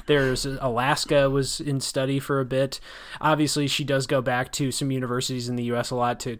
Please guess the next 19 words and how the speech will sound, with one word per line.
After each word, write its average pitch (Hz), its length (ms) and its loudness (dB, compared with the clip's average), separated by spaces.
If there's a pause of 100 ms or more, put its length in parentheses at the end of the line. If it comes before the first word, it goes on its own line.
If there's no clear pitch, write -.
(120)
check 131 240 0
in 120 100 -4
with 117 140 -6
people 120 300 -4
and 117 140 -6
do 113 120 -6
res-, 113 400 -6
you 123 240 -8
know, 110 80 -4
get 107 220 -8
research 117 640 -8
information. 123 760 -6 (440)
So, 139 500 6 (200)
yeah, 208 220 6
I 131 120 2
just 156 200 0
think 151 400 -2
that's 139 280 -2
been, 139 560 -2